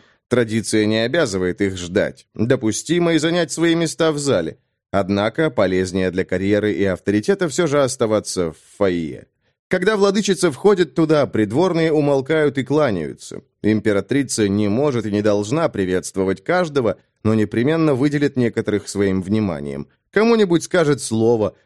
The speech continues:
кого-то одарит улыбкой, на кого-нибудь просто взглянет. Кого-то, напротив, нарочито не заметит.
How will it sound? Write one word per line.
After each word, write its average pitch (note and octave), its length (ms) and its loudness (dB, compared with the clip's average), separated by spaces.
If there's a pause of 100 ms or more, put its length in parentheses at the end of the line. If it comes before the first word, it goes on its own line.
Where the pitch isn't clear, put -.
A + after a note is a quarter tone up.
кого-то D#3+ 440 2
одарит C3+ 360 2
улыбкой, G2+ 720 -2
на B2+ 180 2
кого-нибудь D#3+ 720 0
просто G#2+ 400 0
взглянет. F#2+ 600 -4 (360)
Кого-то, A#3 360 4
напротив, G3 500 2
нарочито C3+ 460 0
не C3+ 100 2
заметит. G#2 480 -2